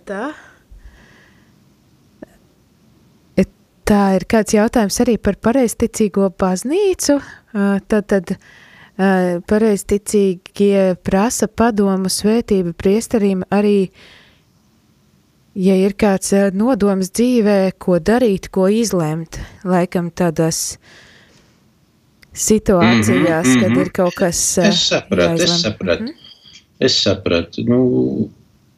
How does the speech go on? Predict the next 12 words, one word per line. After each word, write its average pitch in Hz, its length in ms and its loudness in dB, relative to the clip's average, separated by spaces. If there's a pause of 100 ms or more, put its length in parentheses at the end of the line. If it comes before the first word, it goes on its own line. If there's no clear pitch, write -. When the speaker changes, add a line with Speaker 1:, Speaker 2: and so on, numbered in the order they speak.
(420)
Speaker 2:
Nu, 80 340 0 (420)
ir 165 260 4
arī 98 260 2
lūgšanas, 98 760 0 (160)
eh, 90 260 0
konkrētās 90 760 0
situācijās, 107 960 -2
protams, 110 540 -2
un 87 180 -2 (1160)
var 90 240 2
lūgt, 92 760 -2
eh, 82 460 -2